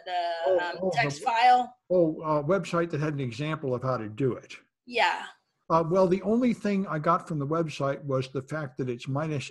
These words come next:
Speaker 2: M one thousand.
Speaker 1: Oh, okay.
Speaker 2: And other than that,
Speaker 1: I'm,
Speaker 2: you
Speaker 1: I'm,
Speaker 2: just
Speaker 1: yeah, I'm using the minus M one thousand, but it doesn't create, it doesn't create my output file. It just,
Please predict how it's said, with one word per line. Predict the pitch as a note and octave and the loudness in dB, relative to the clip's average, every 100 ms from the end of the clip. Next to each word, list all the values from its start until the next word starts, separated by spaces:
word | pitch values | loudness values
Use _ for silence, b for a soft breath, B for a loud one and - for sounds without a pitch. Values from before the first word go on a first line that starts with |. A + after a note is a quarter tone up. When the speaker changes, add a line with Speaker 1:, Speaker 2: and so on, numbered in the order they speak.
| - | -6
Speaker 2:
M | C#3+ C3+ | -4 -2
one | B2 A#2+ | -2 -2
thousand. | B2 A2+ G2+ - _ _ _ _ _ _ _ _ _ _ _ | -4 -4 -4 -10 _ _ _ _ _ _ _ _ _ _ _
Speaker 1:
Oh, | G#3 F#3 - _ _ | -4 -4 -6 _ _
okay. | A#3 G#3+ | -10 -6
Speaker 2:
And | G3+ D3+ | -6 -2
other | E3+ F3 | -2 0
than | D3+ | -2
that, | D#3+ | -2
Speaker 1:
I'm, | C#3 | -2
Speaker 2:
you | C4+ A#3+ | 0 0
Speaker 1:
I'm, | |
Speaker 2:
just | B3+ - | -2 2
Speaker 1:
yeah, | B3+ B3 | 2 2
I'm | C4 | 0
using | D#4 C4+ C#4 | -2 -2 -4
the | |
minus | A#3+ A#3+ A#3+ A#3 B3 | -2 -2 -2 -2 0
M | B3+ | 0
one | A#3+ A#3 | 2 2
thousand, | C4 B3+ B3+ A3+ | 6 8 6 4
but | A3 | 2
it | A3 | 4
doesn't | A3 B3 C4 C4 | 6 4 4 -2
create, | B3+ A3 B3 G#3 | 2 2 2 -2
it | G#3+ G3+ | -4 2
doesn't | A#3 B3 B3 A3+ | 2 2 -6 -8
create | A#3+ A3 A#3+ | -4 -2 -2
my | G#3+ - | -4 0
output | G#3 G#3+ A3 - | 0 0 -6 -2
file. | A3+ G#3 F#3+ F#3+ | 2 4 4 4
It | F#3+ F#3 | 0 -4
just, | G#3+ - - | -2 -4 -6